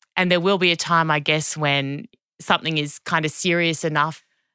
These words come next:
that it will become public just by nature of probably a paparazzi shot or something like that. But yeah, I, I love love, Jess, and I, I don't need anyone,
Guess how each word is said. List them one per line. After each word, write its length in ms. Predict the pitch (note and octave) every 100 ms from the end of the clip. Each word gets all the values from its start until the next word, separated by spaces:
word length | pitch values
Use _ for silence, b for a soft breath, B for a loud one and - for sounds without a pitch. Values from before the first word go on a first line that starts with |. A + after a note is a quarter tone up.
| _ -
that 120 | E3
it 100 | E3+
will 120 | D#3
become 380 | D3+ D3 D#3+ D3
public 400 | D3 C#3+ E3 E3+
just 320 | D#3 D3 - _ _ _ _
by 140 | D3 C#3+
nature 320 | C#3+ D3+ D#3
of 100 | C#3+
probably 280 | D3 C#3+ C3+
a 40 |
paparazzi 600 | - D3 D3+ D3 - E3+
shot 180 | F3 D#3
or 80 | D#3+
something 320 | E3+ E3 E3+
like 260 | D#3+ D#3 -
that. 360 | F3+ E3+ D3+ _ -
But 280 | G3+ G#3 - _
yeah, 420 | - A#3 F4 C#4+
I, 260 | C#4+ - C#4+
I 20 |
love 260 | C4+ C4
love, 460 | G#3 G3+ G3+ - - _
Jess, 300 | F3+ F3+ -
and 100 | G3+
I, 440 | F#3+ G3 F#3+ F#3 - _ b b
I 60 | G3
don't 180 | F#3+ -
need 520 | D#3+ D#3+ G3 A3+ - _ -
anyone, 480 | G#3+ G#3+ A#3+ D#4